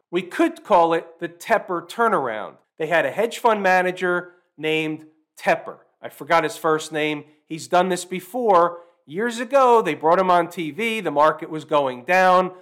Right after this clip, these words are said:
The market rallied for a long period of time. They then labeled it the Tepper bottom. So I suppose in the wake of things that are going on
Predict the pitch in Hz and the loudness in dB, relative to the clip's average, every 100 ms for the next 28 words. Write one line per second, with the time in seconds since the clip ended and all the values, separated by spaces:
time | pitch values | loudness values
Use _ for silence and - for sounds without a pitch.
0 | _ - 143 160 160 160 131 147 170 175 | _ -16 -2 0 0 -4 -4 2 4 2
1 | 165 165 147 135 165 170 170 170 160 147 | 0 -6 -8 -4 0 0 0 -6 -4 -6
2 | 143 - 170 170 165 160 _ _ - 156 | -10 -2 0 2 -2 -8 _ _ -6 -6
3 | 156 175 175 156 180 180 175 180 180 147 | -2 -2 -2 -2 -2 -2 -4 -4 -4 -8
4 | - - 175 170 139 - 156 165 175 180 | -6 0 0 0 -4 2 4 4 2 -4
5 | 180 _ _ - 302 294 294 - 214 220 | -10 _ _ 4 6 6 2 -4 -2 -2
6 | 220 226 220 196 185 160 185 196 190 - | 2 4 4 2 -2 0 0 0 -4 -4
7 | 185 180 156 170 156 160 156 151 147 147 | -2 -2 0 -2 0 0 0 0 0 2
8 | 147 147 | 0 -2